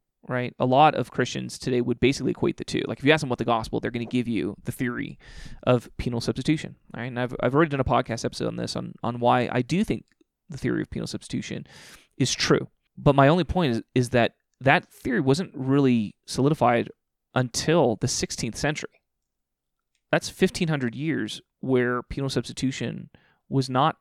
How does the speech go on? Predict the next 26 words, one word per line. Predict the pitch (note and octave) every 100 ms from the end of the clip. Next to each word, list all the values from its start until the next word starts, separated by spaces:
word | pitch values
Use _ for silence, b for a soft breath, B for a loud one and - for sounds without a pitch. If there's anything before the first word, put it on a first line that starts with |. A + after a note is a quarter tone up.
| _
clearly | - - C3 C#3+ E3+ D#3+ B2+
understood | B2 A2+ - C3 G2+ -
as | A#2+
being | - A#2+ A#2 A#2 A#2
central | - A#2+ A#2+ G#2+ -
to | - - - - - _ _
Christianity. | - A2 G2 G2 - - _ _ _ _ _ _ -
All | A#2
right. | A#2 - b b b b b -
And, | C3+ C3
um, | A#2 B2+ A2+ F#2+ - _ _ _ _ _ _ _ _ _ _ - -
that's | -
a | B3
long | G3+
time. | A#3+ C4 D4 - _ _ _ -
So | G3
<laughs> |
I | G3+ C4 - - - -
would | - -
simply | - C#4+ - G3+
say, | F#3 G3+ G3+
like, | E3 -
if | F3
you're | G3+
a | G3+
Protestant, | - A3 A#3+ F#3 D#3+